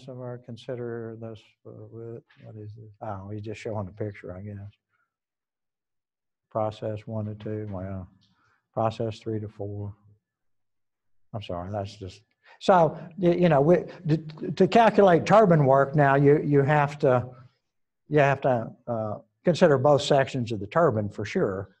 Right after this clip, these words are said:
Um, steam expansion through,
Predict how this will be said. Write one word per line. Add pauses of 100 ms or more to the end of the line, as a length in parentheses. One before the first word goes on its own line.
(680)
Um, (340)
steam
expansion
through,